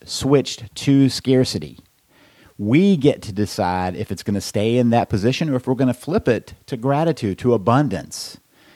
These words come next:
and whether we're gonna look for it. Understand that looking for it is a conscious effort,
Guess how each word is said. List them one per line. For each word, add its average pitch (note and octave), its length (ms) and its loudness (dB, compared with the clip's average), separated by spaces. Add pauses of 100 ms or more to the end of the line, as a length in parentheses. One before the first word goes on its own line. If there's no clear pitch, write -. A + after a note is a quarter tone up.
(260)
and A2 160 -2
whether B2+ 220 2
we're A#2+ 100 0
gonna A#2 220 0
look A2 260 -4
for - 240 -16
it. - 240 -20 (840)
Understand D3 640 4
that G#2 120 0
looking D3+ 500 0
for B2+ 300 4
it - 160 -4 (400)
is G2+ 100 -4
a A#2+ 60 0
conscious B2 580 -4
effort, - 440 -8